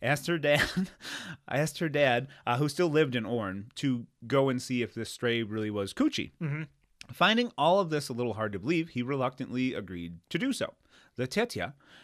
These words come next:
Speaker 1: uh, was further convinced that this was Coochie when her and her very French-looking father, or <laughs> when, I'm sorry, when her
Speaker 2: Striped
Speaker 1: ve-
Speaker 2: shirt, beret,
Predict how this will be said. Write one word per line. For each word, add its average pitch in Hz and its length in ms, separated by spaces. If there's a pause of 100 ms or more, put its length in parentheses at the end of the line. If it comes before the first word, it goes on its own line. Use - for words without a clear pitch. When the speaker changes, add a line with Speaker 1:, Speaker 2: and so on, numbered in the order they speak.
(140)
Speaker 1:
uh, 101 240
was 117 160
further 320 420
convinced 131 540
that - 220
this 147 180
was 170 140
Coochie 117 380 (260)
when 123 180
her 160 260
and 113 200
her 120 120
very 180 360
French-looking 143 760
father, 139 520 (320)
or 147 160
<laughs> 139 320
when, 156 180
I'm 139 80
sorry, 123 340 (920)
when 220 140
her 202 160
Speaker 2:
Striped 196 240
Speaker 1:
ve- - 40
Speaker 2:
shirt, 190 400
beret, 180 480